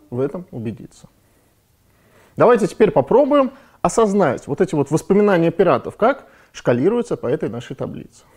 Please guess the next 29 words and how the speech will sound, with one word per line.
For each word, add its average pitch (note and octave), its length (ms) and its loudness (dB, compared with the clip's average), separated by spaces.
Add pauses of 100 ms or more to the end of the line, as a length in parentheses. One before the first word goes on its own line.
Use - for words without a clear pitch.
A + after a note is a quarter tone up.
(280)
Ну, F#3+ 80 4
например, G3 380 2 (160)
воспоминания F3+ 520 0
Арчи. A#2+ 480 -2 (920)
Ну, D#4 180 -8
видно, G#3 280 -2
что - 120 -4
это F3 120 -2
последняя D3 420 -6
строчка. - 480 -14 (480)
Он F#3+ 160 2
все E3 380 -2
вспомнил E3+ 480 0
все - 160 -4
неправильно. A2 560 -6 (760)
Воспоминания B3 640 2
Бена A#2+ 440 0 (240)
вторая — C4 500 2
воспоминания E3 560 -2
Билли A2+ 460 -6 (580)
третья. B3 380 0
И A3 120 -4 (100)
Глен D#3+ 480 -2
молодец, B2 440 -2
все - 100 -8
вспомнил A#2 320 -8
правильно. F#3 420 -4 (560)
Первая D3 320 0
строчка. - 500 -16